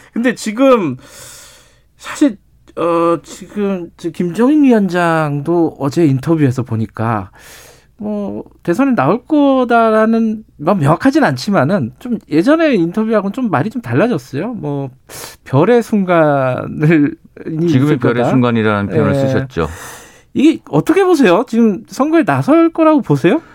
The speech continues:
Speaker 2: 아니, 그거는 이제 본인의,
Speaker 1: 예.
Speaker 2: 아, 본인의 이제 결정이고 판단이실
Speaker 1: 음.
Speaker 2: 거니까 지금 현직 공무원을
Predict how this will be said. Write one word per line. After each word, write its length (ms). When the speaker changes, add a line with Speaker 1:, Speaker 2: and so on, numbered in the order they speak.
Speaker 2:
아니, 220
그거는 300
이제 140
본인의, 720
Speaker 1:
예. 240
Speaker 2:
아, 260
본인의 400
이제 440
결정이고 500
판단이실 500
Speaker 1:
음. 40
Speaker 2:
거니까 540
지금 260
현직 340
공무원을 720